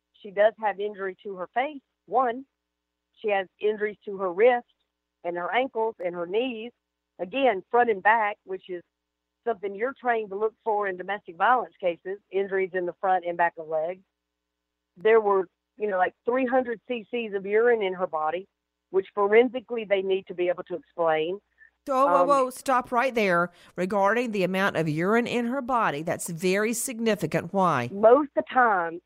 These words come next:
Speaker 1: when someone drowns, their body voids naturally at death. So it may be indicative that she was not conscious when she went in the water.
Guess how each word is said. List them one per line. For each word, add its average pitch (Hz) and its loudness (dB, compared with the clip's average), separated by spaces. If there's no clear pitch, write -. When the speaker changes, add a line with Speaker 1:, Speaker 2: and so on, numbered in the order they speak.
Speaker 1:
when 185 -6
someone 226 0
drowns, 185 -2
their 202 -2
body 208 -2
voids 190 -4
naturally 190 -2
at 196 0
death. 214 -4
So 202 -4
it 196 -8
may 208 0
be 233 -6
indicative 190 -8
that 170 -16
she 196 -12
was 175 -6
not 196 4
conscious 190 0
when 175 -6
she 180 -14
went 175 -2
in 170 -2
the 170 -2
water. 180 2